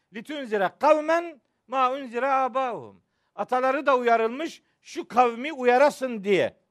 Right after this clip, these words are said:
seni gönderdik diyor. Bak, peygamberimizin bu defa risalet alanı kendi kavmi. Önce yakınları, sonra kavmi. Hani halka bir tane daha genişliyor. Bitmedi.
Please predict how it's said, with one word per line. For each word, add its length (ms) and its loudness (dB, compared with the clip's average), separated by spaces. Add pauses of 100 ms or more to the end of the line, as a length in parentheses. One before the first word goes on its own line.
(300)
seni 300 -4
gönderdik 600 -4
diyor. 180 -20 (480)
Bak, 200 -2 (280)
peygamberimizin 840 -4
bu 100 -10
defa 480 2 (380)
risalet 640 2
alanı 540 0 (340)
kendi 340 -4
kavmi. 500 2 (420)
Önce 240 -2
yakınları, 760 0 (220)
sonra 400 -2
kavmi. 460 0 (240)
Hani 180 -2
halka 600 0
bir 100 -10
tane 260 -2
daha 200 4
genişliyor. 640 -6 (380)
Bitmedi. 580 -6